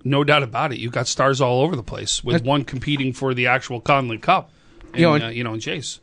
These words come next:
Speaker 2: And taking a look at, at Double A, you had, uh, Clarence beating Hutch Tech and, uh, Lancaster getting back on, uh,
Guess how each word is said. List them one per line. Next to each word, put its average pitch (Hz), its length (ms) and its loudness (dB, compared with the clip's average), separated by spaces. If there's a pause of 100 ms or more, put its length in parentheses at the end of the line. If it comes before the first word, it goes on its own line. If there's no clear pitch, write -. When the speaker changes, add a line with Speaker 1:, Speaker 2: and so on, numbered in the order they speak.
Speaker 2:
And 127 120 0
taking 180 280 4
a 170 40 4
look 160 200 4
at, - 320 -2
at 131 200 0
Double 120 340 2
A, 117 40 4
you 110 200 -4
had, 117 240 -8
uh, 113 320 -2 (100)
Clarence 143 500 -8
beating 123 380 -8
Hutch 117 320 -6
Tech 117 460 0
and, 104 600 2
uh, 98 400 2 (360)
Lancaster 123 580 2
getting 113 260 0
back 113 300 2
on, 107 260 2
uh, 101 340 2